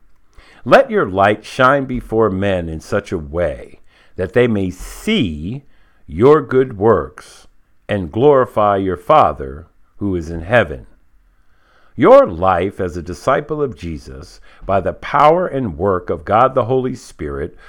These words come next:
would cause God's living word and light to illuminate through your new spirit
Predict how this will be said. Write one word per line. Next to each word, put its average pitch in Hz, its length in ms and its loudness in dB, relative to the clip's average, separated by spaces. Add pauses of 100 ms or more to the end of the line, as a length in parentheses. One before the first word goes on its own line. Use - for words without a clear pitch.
(180)
would 170 360 2 (440)
cause 87 640 0 (320)
God's 135 600 2
living 131 440 -2
word 85 540 -4
and 120 220 0
light 95 460 0
to 107 200 0
illuminate 123 800 0
through 104 380 -4
your 143 480 2
new 123 280 -2
spirit 113 640 -4